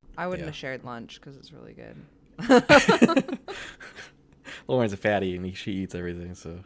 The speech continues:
Speaker 2: she never shares her lunch.
Speaker 1: Um,
Speaker 2: Get it? 'Cause they're
Speaker 1: accurate.
Speaker 2: named after meals.
Speaker 1: Yeah, you funny. <laughs>
Speaker 2: I think Steph, I think Steph and I were debating on how many servings was in one box of Annie's mac and cheese.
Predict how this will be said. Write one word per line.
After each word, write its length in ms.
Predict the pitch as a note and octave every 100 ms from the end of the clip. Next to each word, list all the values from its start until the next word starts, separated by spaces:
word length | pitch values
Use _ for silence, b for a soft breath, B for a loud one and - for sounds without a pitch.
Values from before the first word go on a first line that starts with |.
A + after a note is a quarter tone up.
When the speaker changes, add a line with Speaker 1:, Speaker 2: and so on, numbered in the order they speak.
| -
Speaker 2:
she 80 | F#2+
never 140 | F#2+
shares 280 | - - -
her 80 | -
lunch. 340 | E2+ - C3+ - -
Speaker 1:
Um, 720 | D#3 D3 D3 A#2 F2 - A#2+ - - - - -
Speaker 2:
Get 180 | A#2
it? 240 | B2+ C3 -
'Cause 160 | B2
they're 100 | G#2+
Speaker 1:
accurate. 40 | G2+
Speaker 2:
named 160 | G#2+ G#2
after 200 | G2 G2
meals. 540 | G#2 A2 A#2 A#2+ - -
Speaker 1:
Yeah, 140 | D#3+
you 140 | D#3+ E3+
funny. 540 | F#3 D#3+ C3 A#2 C#3+ - _ _ _ _ _ _ _ _ - - -
<laughs> 0 |
Speaker 2:
I 460 | - D5+ E5+ D5 B B B B
think 180 | B2+ A#2
Steph, 200 | C#3+ - B B
I 60 |
think 120 | D#3+ E3
Steph 180 | E3
and 80 | D3+
I 60 | C#3
were 80 | B2
debating 360 | A2 A2 A2+
on 100 | A2
how 160 | G#2+ A2+
many 140 | A2
servings 540 | G2 G#2+ G2+ G#2+ G#2+ G2+
was 140 | G2
in 120 | G2
one 160 | F#2 F#2+
box 280 | F#2 F#2 -
of 60 | D#2
Annie's 300 | E2+ F#2 G2
mac 220 | F2+ -
and 80 | E2
cheese. 320 | F2 F2+